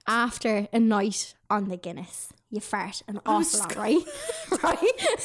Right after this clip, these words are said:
Speaker 1: So <laughs> he has to drink Guinness so then he can also fart.
Speaker 2: You
Speaker 1: And the
Speaker 2: blame it
Speaker 1: two
Speaker 2: on
Speaker 1: of
Speaker 2: each
Speaker 1: us
Speaker 2: other.
Speaker 1: can just be like, "Oh my God, he was on the Guinness last <laughs> night." But really it's me. He also must like garlic. And do you know what? Can I tell you my ultimate man, right? <laughs>
Speaker 2: God, I wanna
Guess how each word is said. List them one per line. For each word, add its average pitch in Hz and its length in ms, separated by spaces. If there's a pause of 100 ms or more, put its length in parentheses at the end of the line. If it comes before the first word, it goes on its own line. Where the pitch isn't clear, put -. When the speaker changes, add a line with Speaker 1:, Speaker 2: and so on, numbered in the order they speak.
(320)
Speaker 1:
So 320 360 (320)
<laughs> 523 320
he 370 140
has 359 280
to 403 60
drink 370 260
Guinness 285 280
so 262 180
then 269 220
he 330 180
can 349 320
also 339 540 (280)
fart. - 640
Speaker 2:
You 262 120
Speaker 1:
And 294 120
the 240 60
Speaker 2:
blame 240 40
it 240 60
Speaker 1:
two 381 120
Speaker 2:
on 494 60
Speaker 1:
of 523 60
Speaker 2:
each 359 140
Speaker 1:
us 269 60
Speaker 2:
other. 233 180
Speaker 1:
can 349 120
just - 140
be 214 60
like, 220 140
"Oh 226 60
my 233 80
God, 220 320
he 240 60
was 233 100
on 226 120
the 240 40
Guinness 220 300
last 233 260
<laughs> 302 100
night." - 480
But 285 140
really 247 240
it's 233 140
me. 269 240 (320)
He 277 100
also 277 460
must 240 360
like 214 260
garlic. 208 540 (140)
And 214 340
do 254 100
you 269 60
know 302 120
what? - 260
Can 269 100
I 240 60
tell 254 180
you 359 60
my 349 140
ultimate 254 420
man, 185 300
right? 254 160
<laughs> - 100 (880)
Speaker 2:
God, 508 260
I 349 80
wanna 294 180